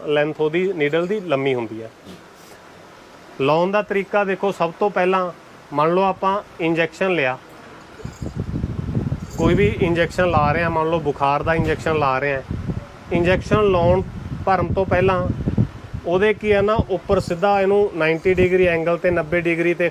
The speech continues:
ਉਹ ਕਰਕੇ ਉਹਦੀ ਹਵਾ ਕੱਢ ਲੈਣੀ ਹੈਗੀ। ਇਹਦੇ ਵਿੱਚ ਬਬਲ ਨਹੀਂ ਆਉਣੇ ਚਾਹੀਦੇ ਦਵਾਈ ਦੇ। ਜੋ ਬਿਲਕੁਲ ਦਵਾਈ ਥੋੜ੍ਹੀ ਜਿਹੀ ਦੇਖਿਆ ਹੋਣਾ ਤੁਸੀਂ ਵੈਟਰਨਰੀ ਡਾਕਟਰ ਨੂੰ ਜਾਂ ਆਪਣੇ ਹਿਊਮਨ ਦੇ ਵਿੱਚ ਡਾਕਟਰ ਨੂੰ, ਕਿ ਉਹ ਇਸ ਤਰ੍ਹਾਂ ਰੱਖ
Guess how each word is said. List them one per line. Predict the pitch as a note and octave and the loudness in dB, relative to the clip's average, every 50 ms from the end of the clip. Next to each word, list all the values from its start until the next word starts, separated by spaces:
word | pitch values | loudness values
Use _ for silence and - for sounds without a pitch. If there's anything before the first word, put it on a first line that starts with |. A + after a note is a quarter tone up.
| - - | -4 -4
ਉਹ | F#3+ F#3+ C#3+ D3+ | -4 -4 -2 -2
ਕਰਕੇ | D3+ D#3+ D3+ D3 - - F3 G3 G3 F#3 - - - - - - - - - - - - - - - | 0 0 0 0 0 0 0 -2 -2 -4 -8 -18 -20 -20 -20 -20 -20 -20 -20 -20 -20 -20 -14 -6 -4
ਉਹਦੀ | E3+ F3 F3+ G#3 F#3+ | 0 2 2 2 2
ਹਵਾ | E3 E3 D#3 D#3+ E3+ E3+ | 2 0 0 0 0 0
ਕੱਢ | - D3+ C#3+ C#3 | 0 -2 -2 -2
ਲੈਣੀ | D3+ D#3 D3 C3+ C3 B2 A#2+ | 0 0 0 0 0 -2 -2
ਹੈਗੀ। | A#2 A#2 A2 A2+ G3 G#3 B3 C4+ B3+ - - - - - - - - - - - - - - - - - - - - - - - - - - - - - - - | -4 -6 -8 -12 -14 -16 -14 -14 -16 -16 -18 -20 -20 -20 -20 -20 -20 -20 -20 -20 -20 -20 -20 -20 -20 -20 -20 -20 -20 -20 -20 -20 -20 -20 -20 -20 -20 -10 -4 -2
ਇਹਦੇ | E3+ F3 G#3 | 2 2 2
ਵਿੱਚ | G#3+ G#3+ F#3 G#3+ | 2 2 0 0
ਬਬਲ | G3 F3 F3 F3 F3 G3+ G#3 G#3 | 0 2 2 2 2 2 2 2
ਨਹੀਂ | G3+ F#3+ | 2 2
ਆਉਣੇ | E3+ D3 C3+ C3+ C3 | 2 2 2 0 0
ਚਾਹੀਦੇ | A#2+ C3 C3+ D3 C#3 C3 A2+ - - - - - | 0 0 0 0 0 -2 -4 -6 -10 -20 -8 -4
ਦਵਾਈ | C3+ C#3 C3+ C3 B2+ B2 | 0 2 2 2 0 0
ਦੇ। | A#2+ A#2+ A2 - - - - - - - - - - | -4 -6 -10 -12 -16 -20 -20 -20 -20 -20 -20 -16 -6
ਜੋ | C3 D3+ F3+ G3+ G#3+ A3 G#3+ F3+ - | -2 0 2 2 2 2 -2 -4 -4
ਬਿਲਕੁਲ | D#3 D#3+ F3 F#3 - A#3+ A3+ A3 | 0 0 0 0 2 0 0 2
ਦਵਾਈ | F#3 F#3+ F3 E3+ E3 F3 F#3 | 2 4 4 4 2 2 0
ਥੋੜ੍ਹੀ | F3+ - F3+ F#3 G3 G#3 | 0 0 0 2 2 2
ਜਿਹੀ | G3 G3+ G3 | 2 2 0
ਦੇਖਿਆ | F3 F3 D#3+ - F3+ F#3 | 0 0 0 0 0 2
ਹੋਣਾ | F3+ F3 F3 | 2 2 0
ਤੁਸੀਂ | E3+ E3 E3 - F3+ F3 F3+ F#3 F3+ - - - - - - - - - - - - - - - - - - - | 0 -4 -4 -2 0 0 0 -2 -4 -10 -18 -20 -20 -20 -20 -20 -20 -20 -20 -20 -20 -20 -20 -20 -20 -20 -8 -2
ਵੈਟਰਨਰੀ | C#3 C#3+ D3 - E3 E3 E3 E3+ E3+ | -2 -2 0 0 -2 0 0 2 2
ਡਾਕਟਰ | E3 E3 D#3 C#3 - - E3 | 2 0 -2 -2 -2 -2 0
ਨੂੰ | D#3+ E3+ E3+ E3+ | 0 0 0 2
ਜਾਂ | E3 F3 E3+ E3+ F#3+ - | 2 2 0 0 0 -2
ਆਪਣੇ | F3 D#3+ - - D#3+ D#3+ | -2 -4 -2 -2 0 0
ਹਿਊਮਨ | D3+ D3+ D#3 D#3 D#3+ E3 | 0 0 0 0 0 0
ਦੇ | D#3 D#3+ | 0 -2
ਵਿੱਚ | D#3 D3+ D3 - F3 F#3+ G3+ - - - - - - - - - - - | -2 -4 -2 0 0 0 0 -2 -8 -20 -20 -20 -20 -20 -20 -8 -2 -2
ਡਾਕਟਰ | D3+ D3 - - F3 F3 | -2 0 0 0 2 2
ਨੂੰ, | F#3 F#3 E3+ | 2 2 2
ਕਿ | - G3+ | 2 2
ਉਹ | G3+ G3+ G#3 G#3 G3 | 4 4 4 4 2
ਇਸ | F#3+ E3+ | 0 -2
ਤਰ੍ਹਾਂ | - - F#3+ G3 F#3+ F#3 | -2 -2 0 2 2 0
ਰੱਖ | F3+ E3+ | 0 -2